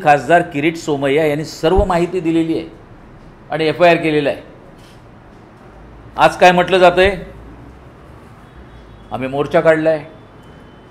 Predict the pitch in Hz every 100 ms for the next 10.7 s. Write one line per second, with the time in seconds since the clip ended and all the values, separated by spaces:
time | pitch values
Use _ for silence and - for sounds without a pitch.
0 | - 127 131 139 139 151 151 156 156 165
1 | 160 160 165 151 156 160 151 151 151 135
2 | - - - 110 131 151 151 - 175 165
3 | - 170 175 147 139 165 165 156 147 151
4 | 156 139 147 147 156 185 220 - - -
5 | - 156 175 170 147 143 143 147 143 160
6 | 196 - - - - - - - - -
7 | - 147 151 139 143 180 185 156 160 156
8 | 151 147 143 165 175 135 135 151 143 151
9 | 147 139 143 156 139 143 143 143 139 131
10 | 156 170 165 135 - 139